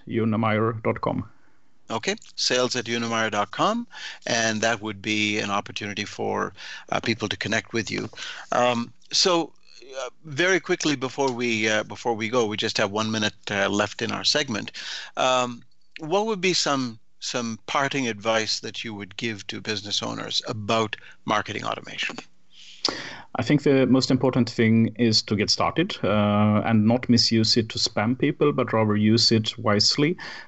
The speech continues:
Speaker 1: uh, to create more engaging experiences that are better targeted, and, uh, to automate the sales process from anonymous visitor on the website down to the,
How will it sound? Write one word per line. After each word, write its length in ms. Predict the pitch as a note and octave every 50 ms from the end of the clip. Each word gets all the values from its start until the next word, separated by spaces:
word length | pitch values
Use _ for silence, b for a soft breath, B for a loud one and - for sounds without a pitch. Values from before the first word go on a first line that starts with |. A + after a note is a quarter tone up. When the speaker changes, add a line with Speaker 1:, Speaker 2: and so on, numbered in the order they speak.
| B -
Speaker 1:
uh, 240 | A#2 A2 G2+ G2+ G#2
to 120 | - A2+ G#2
create 420 | - - A2 G#2+ G#2 G#2+ G#2+ -
more 160 | G#2 G2+ -
engaging 580 | - A2+ G#2+ F#2+ G#2 G#2 G#2+ A2+ - C3+ B2+ A#2+
experiences 800 | A#2 A2+ - - - A#2+ A2+ A2+ A2+ A#2+ - - D3 - -
that 160 | - G2+ G2 -
are 100 | G2+ F#2+
better 320 | E2+ G2+ G#2 - A2+ G#2
targeted, 600 | F#2 - - G2+ G#2 G#2 G#2+ A2 - E3+ F3 - - B B B B B B B B - -
and, 220 | A2 G#2+ G2+ F#2
uh, 200 | A2+ G#2+ G#2 G#2
to 100 | F#2 A#2
automate 500 | A#2 - A#2+ B2+ B2 - C#3 C3 A#2+ A2+
the 80 | A#2 A#2+
sales 320 | - - A#2+ G#2+ A2 G#2+ -
process 440 | - - B2 - - - C3 B2
from 300 | - - A#2+ A2 G#2+ G2
anonymous 640 | - F2 G#2+ A2 A2+ A2+ A#2 A2+ A2+ A2 G#2+ - -
visitor 440 | - A2+ - - A#2 A2 B2 A2 G#2+
on 80 | G#2
the 80 | G#2 G#2+
website 600 | G#2 A2 G#2+ G#2+ - - C3 B2 B2+ - - -
down 260 | - A2+ G#2+ G#2+ G#2+
to 240 | G#2+ - A2+ G#2 G2
the, 300 | G2 G#2 G2+ G2+ G2 G2